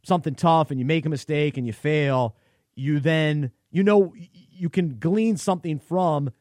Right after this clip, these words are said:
someone else's experience. And so there's great value in that. And so that's why I appreciate somebody like Matt Doherty being vulnerable,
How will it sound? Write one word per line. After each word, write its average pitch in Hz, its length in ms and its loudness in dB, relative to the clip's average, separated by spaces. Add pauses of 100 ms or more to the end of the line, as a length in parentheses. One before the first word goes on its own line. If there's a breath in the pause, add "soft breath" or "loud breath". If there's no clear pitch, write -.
someone 175 380 2
else's 147 340 0
experience. 139 540 -6
And - 80 -12
so 175 80 -4
there's 147 140 -2
great 143 180 -2
value 120 560 -2
in 120 220 -4
that. 82 300 -10
And 110 160 -8
so 127 300 -2 (280 soft breath)
that's 156 340 -2
why 151 200 -6
I 135 100 -4
appreciate 143 680 -4
somebody 156 400 -2
like 139 300 -2
Matt 135 280 -4
Doherty 135 500 0 (300 soft breath)
being 143 300 -2
vulnerable, 143 760 0